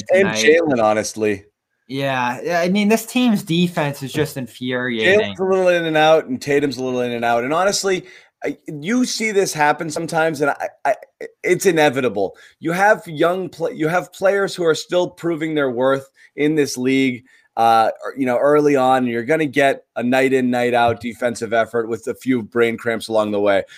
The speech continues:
Speaker 1: But as soon as you ascend to legit superstar status and you recognize these games are pretty freaking meaningless, and when, when the lights are on, it's my time to shine,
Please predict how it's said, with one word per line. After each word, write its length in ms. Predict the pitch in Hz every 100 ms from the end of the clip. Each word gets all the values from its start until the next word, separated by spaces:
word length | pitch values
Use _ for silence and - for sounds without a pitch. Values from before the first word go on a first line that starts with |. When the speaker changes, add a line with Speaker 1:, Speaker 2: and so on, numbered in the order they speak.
| -
Speaker 1:
But 140 | 143 151
as 160 | -
soon 140 | 226 233
as 120 | 190
you 120 | 190
ascend 380 | 143 - 139 139
to 60 |
legit 380 | 127 113 101 123
superstar 640 | - 127 - 120 - 123 113
status 480 | - 123 117 123 120
and 80 |
you 120 | 117 117
recognize 560 | 120 127 123 117 113
these 180 | 127 117
games 260 | 127 127 113
are 60 |
pretty 260 | - 120 117
freaking 380 | - 117 113 107
meaningless, 640 | 110 117 117 120 - - _ _
and 260 | 117 113 107
when, 260 | 117 110 - _ _
when 160 | 123 123
the 80 | 117
lights 340 | 120 123 -
are 100 | 123
on, 240 | 117 120
it's 160 | 117 -
my 140 | 123
time 260 | 120 127 120
to 60 | 110
shine, 460 | - 120 123 123